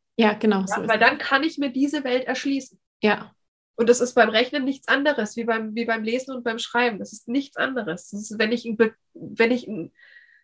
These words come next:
Speaker 2: ein Gefühl dafür entwickle, für Zahlen und für Mengen und für keine Ahnung, dann wird Mathematik spielerisch und dann
Speaker 1: Mhm.
Speaker 2: wird's,
Speaker 1: Ja.
Speaker 2: wird's auch greifbar und dann, dann kann man
Speaker 1: Macht Spaß.
Speaker 2: Bruchrechnen, Bruchrechnen mit einer Mandarine lernen, ja,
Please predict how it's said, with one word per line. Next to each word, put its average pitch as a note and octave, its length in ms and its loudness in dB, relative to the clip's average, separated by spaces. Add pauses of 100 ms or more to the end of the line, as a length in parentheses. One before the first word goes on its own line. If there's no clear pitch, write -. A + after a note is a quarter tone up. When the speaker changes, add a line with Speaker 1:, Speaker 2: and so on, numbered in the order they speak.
(280)
Speaker 2:
ein A#3 100 -4
Gefühl D#4 460 6
dafür E4+ 340 2
entwickle, A3 560 2
für G#3 320 -6
Zahlen A#3+ 580 4
und G3+ 140 -8
für A3 140 -10
Mengen A3 500 0
und G3 160 -8
für G#3+ 200 -8
keine - 360 -4
Ahnung, C4+ 140 -4 (340)
dann A#3 220 2
wird D4+ 220 2
Mathematik A#3+ 720 -2
spielerisch C4+ 760 0
und G3 140 -4
dann A3 200 2
Speaker 1:
Mhm. G#3+ 80 -8
Speaker 2:
wird's, - 360 -16
Speaker 1:
Ja. B3+ 140 -2
Speaker 2:
wird's C4 200 0
auch - 200 -14
greifbar F#3+ 720 2
und G#3 140 -4
dann, A3+ 240 -2 (680)
dann A#3 160 0
kann B3+ 160 0
man C#4+ 100 2
Speaker 1:
Macht - 100 -10
Spaß. D#4 220 2
Speaker 2:
Bruchrechnen, D4 400 2 (420)
Bruchrechnen D4 540 0
mit D4 160 -4
einer C#4+ 100 2
Mandarine D4+ 480 4
lernen, F3 560 0
ja, A3 280 4